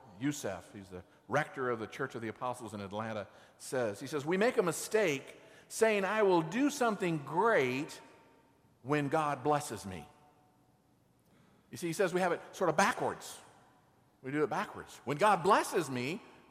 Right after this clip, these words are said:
well, then I'll really get out there and do something for God. Whereas what we see this morning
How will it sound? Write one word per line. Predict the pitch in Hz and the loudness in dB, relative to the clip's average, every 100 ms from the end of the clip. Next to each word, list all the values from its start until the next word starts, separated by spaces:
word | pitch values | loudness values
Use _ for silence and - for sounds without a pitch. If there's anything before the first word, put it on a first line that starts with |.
| 143 | -4
well, | 147 | -2
then | 131 156 | 0 2
I'll | 160 165 139 | 4 6 8
really | 160 269 214 | 8 8 6
get | 151 143 | 2 2
out | 147 143 | 2 0
there | 147 | -2
and | 135 | -2
do | |
something | 135 147 120 107 | -2 -2 -2 -4
for | 113 | -4
God. | 110 78 - - - - - - - - _ _ _ _ - | -2 -2 -6 -14 -18 -18 -20 -20 -20 -20 _ _ _ _ -8
Whereas | 147 175 | -6 -4
what | 135 | -6
we | |
see | - 151 | -6 -8
this | 120 - | -8 -10
morning | 135 214 143 | -12 -10 -12